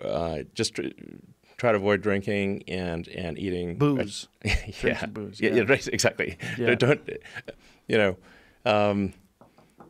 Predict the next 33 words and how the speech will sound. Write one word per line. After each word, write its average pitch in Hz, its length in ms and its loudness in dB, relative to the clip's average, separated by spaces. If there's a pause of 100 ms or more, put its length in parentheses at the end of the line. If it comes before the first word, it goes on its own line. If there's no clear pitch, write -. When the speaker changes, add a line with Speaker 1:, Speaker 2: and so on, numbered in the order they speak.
(600)
Speaker 1:
small 170 200 4
amounts 165 200 4
of 113 80 6
alcohol 104 300 4
that 92 200 4 (480)
uh, - 460 -6
uh, - 120 -4
evidence 90 380 -2
suggests - 560 -4
it's - 160 -10
not, 82 240 -2 (340)
it - 140 -6
does, 87 160 -4
doesn't 87 340 -6
have 85 180 -6
a, 80 120 -6
a - 640 -16
s-, - 120 -16 (120)
s-, - 140 -12 (360)
ne-, 82 180 -8
negative 85 340 -6
effect 80 360 -6
on 82 80 -4
Speaker 2:
I 151 60 0
Speaker 1:
the 151 60 -6
Speaker 2:
put 208 140 4
in 190 60 4
the 175 60 2
same 165 240 -2
category 156 460 0
as 139 80 -2
delicious 139 360 -4
food. 147 440 -4